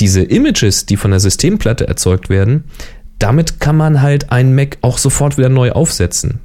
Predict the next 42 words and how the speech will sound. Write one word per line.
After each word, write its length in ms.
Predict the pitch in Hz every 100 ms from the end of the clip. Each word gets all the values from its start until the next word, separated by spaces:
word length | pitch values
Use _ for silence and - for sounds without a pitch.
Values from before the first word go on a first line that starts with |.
| - -
In 120 | 131
der 120 | 120
Theorie 400 | 127 123 127 170
kann 180 | 147 151
man 120 | 139
von 160 | 135 127
diesem 200 | 131 127
Image 320 | 147 147 -
sogar 300 | 117 113 107
booten. 680 | 107 - 160 180 190 233 - - - -
Davon 340 | - 117 135 123
würde 160 | 135
ich 160 | 135 123
aber 220 | 120 110
eher 260 | 113 107 -
Abstand 420 | - - 143 -
nehmen, 260 | 120 139 131
denn 160 | 110
das 140 | 113 120
ist 160 | -
ja 80 | 117
dann, 360 | 107 110 113 - - - - -
ja, 280 | - - - - -
eure 220 | 107 113
letzte 360 | 110 135 - 165
Hilfe. 420 | 202 220 92 - - -
Also 420 | 110 110 113 107 120
wenn 120 | 123
ihr 100 | 113
davon 320 | 117 127 117
bootet 340 | 131 180 185
und 180 | 120 117
da 80 | 117
geht 180 | 127 139
dann 120 | 117
irgendwas 340 | 120 131 117
kaputt, 380 | - 117 160 160 - - -
dann 320 | - 117 120 104
war's 300 | 92 104 -
es 120 | -
dann 200 | 117 -
endgültig. 800 | 95 113 117 95 - - -